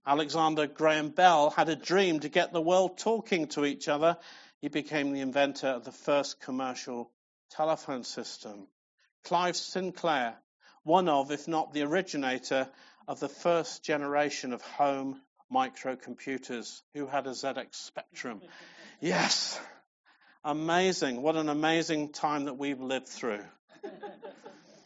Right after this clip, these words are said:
And so on. But, you know, God started it all. He was the originator of the imaginative and creative instinct, the ability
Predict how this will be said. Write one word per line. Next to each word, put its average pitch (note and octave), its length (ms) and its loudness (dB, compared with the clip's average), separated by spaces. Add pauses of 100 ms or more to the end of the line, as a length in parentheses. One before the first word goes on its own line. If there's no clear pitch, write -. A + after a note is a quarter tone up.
(420)
And D#3+ 180 2
so G3 360 6
on. C3 180 4
But, F3+ 280 -2
you G3+ 60 0
know, F#3+ 160 0
God F3+ 640 6
started F#3 680 0
it D#3+ 220 -2
all. C3 400 -2 (720)
He G3 160 2
was G3 240 2
the F3 160 0
originator D#3+ 840 0
of C#3+ 240 -4
the D#3+ 100 -2
imaginative F3 960 -2 (180)
and E3 160 -6
creative E3+ 800 -2
instinct, E3 640 -4 (220)
the E3+ 160 4
ability E3+ 880 2